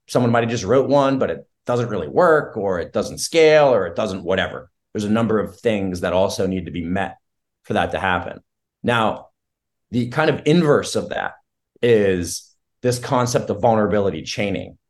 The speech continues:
So just because you have ten mediums and four lows, "Well, we only patch criticals, Tom." Well, here's a very kind of obvious way.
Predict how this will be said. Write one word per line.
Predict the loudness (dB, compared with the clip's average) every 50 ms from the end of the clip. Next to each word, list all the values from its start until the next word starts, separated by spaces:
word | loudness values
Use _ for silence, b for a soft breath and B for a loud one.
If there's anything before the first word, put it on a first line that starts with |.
| _ _ _ _ _ _ _ _ _ _ _ -12
So | -2 2 4 4 4 4 0 -2 -8 -18 _ -4
just | 0 2 2 2 2
because | -2 -4 0 2 4 4 4 2 0 -4 -10 -14 _ -8
you | -4 -4 -2
have | 0 2 2 2 2 2 0 0 -2 -8 -14 _ _ _ _ _ _ _ _ _ _ _ _ _ _ _ _ _ _ _ _ _ _ _ _ _ _ -12 -4
ten | 0 0 2 4 4 4
mediums | 2 2 0 0 0 0 0 0 -2 -2 -2 -4
and | -4 -4 -4 -6 -8 -12 -16 _ _ -2
four | 0 2 2 2
lows, | 2 4 4 4 4 4 4 2 0 -4 -6 -10 -14 -18 _ _ _ _ _ _ _ _ _ _ _ _ _ _ _ _ _ _ _ _ _ _ _ _ _ -2
"Well, | 2 4 4 4 4 2 2
we | 4 4 4
only | 4 4 2
patch | 0 0 -2 -2 -2 -2
criticals, | 0 0 0 0 -4 -6 -8 -6
Tom." | -6 -4 -4 -4 -6 -8 -12 _ _ _ _ -2
Well, | -2 0 0
here's | 2 2 2 2 2
a | 0
very | -2 0 0 2 2 2 2 2 2 0 -2
kind | -4 -4 -4 -2 -2
of | 0 2
obvious | 2 2 2 2 0 -4 -4 -6 -6 -4
way. | -2 0 2 2 2 0 0 -2 -4 -6 -10